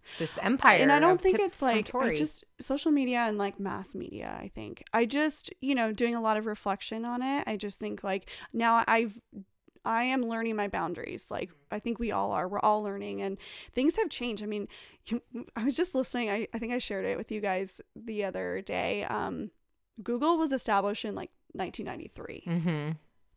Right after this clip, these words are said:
Speaker 2: That's crazy. And so, like,
Speaker 1: We
Speaker 2: all
Speaker 1: are
Speaker 2: of this
Speaker 1: pre-Google humans.
Speaker 2: We are pre-Google. That's the first thing. And I just think it's so interesting to think about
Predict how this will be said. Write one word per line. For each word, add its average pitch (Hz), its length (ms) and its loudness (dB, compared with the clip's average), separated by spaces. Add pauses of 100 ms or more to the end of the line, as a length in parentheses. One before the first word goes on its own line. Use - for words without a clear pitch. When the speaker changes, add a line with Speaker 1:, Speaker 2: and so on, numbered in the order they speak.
Speaker 2:
That's 247 240 2
crazy. - 640 -10 (760)
And 226 200 6
so, 226 200 6
like, 214 260 4
Speaker 1:
We 226 140 10
Speaker 2:
all 330 80 12
Speaker 1:
are 311 160 12
Speaker 2:
of 247 60 6
this 220 100 6
Speaker 1:
pre-Google 226 560 6
humans. 180 460 2
Speaker 2:
We 269 160 12
are 403 60 6
pre-Google. 247 640 2
That's 226 220 2 (240)
the 208 80 -14
first 277 380 6
thing. - 360 -6
And 240 140 4
I 240 80 6
just 285 180 2
think 311 140 4
it's 294 140 -2
so 240 180 0
interesting 226 540 -4
to 208 60 -6
think 208 200 -4
about 208 600 0